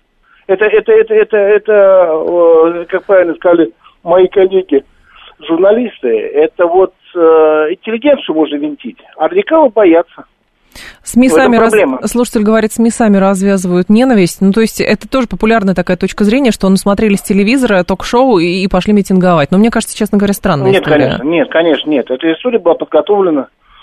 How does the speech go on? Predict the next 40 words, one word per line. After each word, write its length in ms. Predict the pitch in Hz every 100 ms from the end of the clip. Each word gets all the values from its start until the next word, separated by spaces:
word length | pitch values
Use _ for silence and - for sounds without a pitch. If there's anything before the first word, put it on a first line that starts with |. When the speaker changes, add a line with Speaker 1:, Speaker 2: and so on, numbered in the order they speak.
| _
Speaker 1:
Ну, 140 | 156 165
сначала 420 | 196 190 254 196
вырастили 440 | 196 208 - 392
почву, 440 | 381 277 269 - -
а 20 |
потом 240 | - 214 208
на 60 |
эту 120 | 196
почву 300 | 190 262 -
бросили, 340 | 135 208 - -
бросили 500 | - 202 - 143 127
зёрна, 300 | 151 147 127
и 40 | 143
всё, 220 | - 180
и 40 |
она 140 | 151 202
сработала. 520 | 220 196 170 165 139 _ _ -
Speaker 2:
Понятно. 400 | 170 160 170 185
Спасибо 380 | 214 226 269 233
большое, 300 | 240 240 214
Кирилл 240 | 233 233
Викторович, 260 | 220 196 226
вас 160 | 226
благодарю. 400 | 214 214 226 262
Кирилл 200 | 233 220
Кабанов 440 | 240 220 190 180 175
был 140 | 180
с 60 | 208
нами, 220 | 233 226
глава 260 | 180 180
Национального 500 | 190 185 185 190 180
антикоррупционного 640 | 170 170 180 - 196 180 170
комитета, 460 | 185 196 262 240 - - - - - -
член 260 | - 226 226
Совета 460 | 220 202 226 208
по 160 | 196 208
правам 320 | 202 190 202
человека 320 | - 202 196
при 160 | 180 196
президенте 720 | 190 175 165 190 196 202